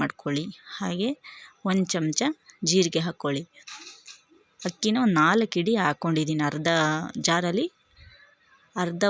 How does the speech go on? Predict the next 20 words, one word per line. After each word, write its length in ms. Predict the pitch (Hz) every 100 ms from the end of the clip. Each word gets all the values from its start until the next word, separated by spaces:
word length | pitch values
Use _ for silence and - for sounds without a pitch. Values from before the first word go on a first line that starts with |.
| 180
ಬರೋಷ್ಟು 380 | 165 160 - 226
ಹಾಕ್ಕೊಂಡಿದ್ದೀನಿ. 600 | 165 - 160 151 143 165 196 170
ರುಬ್ಬಕ್ಕೆ 400 | 151 160 - 240
ಸರಿ 220 | - 147 151
ಹೋಗುತ್ತೆ. 320 | 143 147 156 165
ನುಣ್ಣಗೆ 560 | 185 202 202 196 196 254 202
ಫೈನ್ 240 | 175 180 175
ಪೇಸ್ಟಾಗಿ 580 | 160 - - 165 190 339 - - - - - - 208
ರುಬ್ಕೋಬೇಕು. 500 | 196 - 170 156 - 165
ಬನ್ನಿ, 180 | 202 220
ತೆಳುವಾಗಿ 920 | 175 180 180 175 180 175 165 165 175 302 - - -
ನೈಸಾಗಿ 640 | 175 185 208 214 - 156 247 339 - - - 180
ರುಬ್ಕೋಬೇಕು. 540 | 170 - 147 147 170 180
ನೋಡಿ, 200 | 190 269 - - - - _ 196
ನಾನು 120 | 180 180
ಇವಾಗ 180 | 175 185 180
ರುಬ್ಕೊಂಡು 360 | 170 - 185 170
ತೋರಿಸ್ತಾ 280 | 156 156 180
ಇದ್ದೀನಿ 180 | 180 160 156
ನಿಮಗೆ. 300 | 151 160